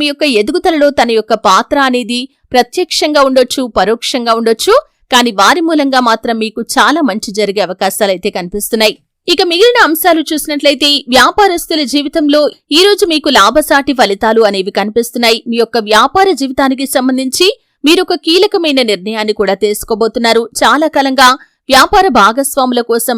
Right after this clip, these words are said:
మీరు కనుక ఎదురు చూస్తున్నట్లయితే, మీ కోరిక తీరే అవకాశాలు కూడా కనిపిస్తున్నాయి. ఎన్నో రోజుల నుండి మీరు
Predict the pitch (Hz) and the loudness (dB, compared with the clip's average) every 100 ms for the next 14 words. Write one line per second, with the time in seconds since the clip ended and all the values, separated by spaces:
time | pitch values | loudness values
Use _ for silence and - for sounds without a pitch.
0 | 220 285 302 269 254 226 185 185 226 240 | -2 -2 -2 -2 -2 -4 -4 -6 -6 -6
1 | 226 247 233 240 240 285 466 - _ - | -6 -6 -4 -4 -2 0 0 -4 _ -4
2 | 269 285 294 370 392 381 269 247 180 196 | -2 2 4 4 2 0 2 2 2 0
3 | 208 - 208 196 202 202 202 202 226 - | -2 0 -2 0 -2 -2 -4 -4 -6 -4
4 | 220 226 - 240 269 330 359 233 226 262 | -2 -2 -2 -2 -2 0 2 2 0 -4
5 | 240 233 226 214 202 | -6 -8 -8 -4 -4